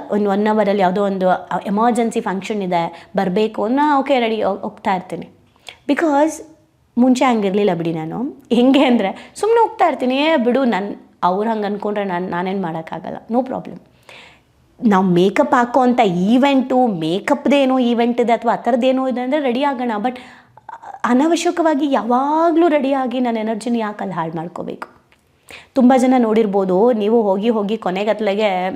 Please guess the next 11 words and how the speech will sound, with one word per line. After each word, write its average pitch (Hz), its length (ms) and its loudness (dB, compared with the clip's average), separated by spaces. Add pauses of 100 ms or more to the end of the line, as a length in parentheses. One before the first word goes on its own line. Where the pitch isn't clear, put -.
(140)
ಈ 180 360 -4 (200)
ಲೆಕ್ಚರರ್ಸ್‌ಗಳೆಲ್ಲ 190 720 0 (540)
ಕೊನೆಗೆ 240 360 0
ಸುಮ್ನೆ 269 260 0
ಒಂದು, 180 800 -2
ಮ್, 165 560 -10
ಒಂದ್, 165 240 -8
ಒಂದ್ 202 160 -2
ಯೂನಿಫಾರ್ಮ್ 254 380 0
ಮಾಡ್ಕೊಂಡ್ಬಿಟ್ಟಿರ್ತಾರೆ 185 600 -4
ಅವ್ರೆ 165 160 -2